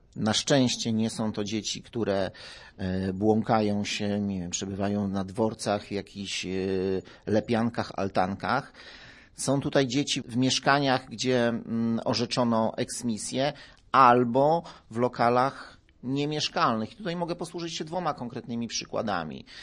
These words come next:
Jeden, wiemy o rodzinie, która mieszka w lokalu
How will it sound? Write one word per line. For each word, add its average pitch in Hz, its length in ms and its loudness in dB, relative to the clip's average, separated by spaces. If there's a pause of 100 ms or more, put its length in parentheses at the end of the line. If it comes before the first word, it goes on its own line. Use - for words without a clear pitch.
(180)
Jeden, 117 420 -2
wiemy 117 340 -4
o 117 120 -2
rodzinie, 120 440 -2
która 117 280 -6
mieszka 113 560 -2
w 107 160 -10 (200)
lokalu 117 680 0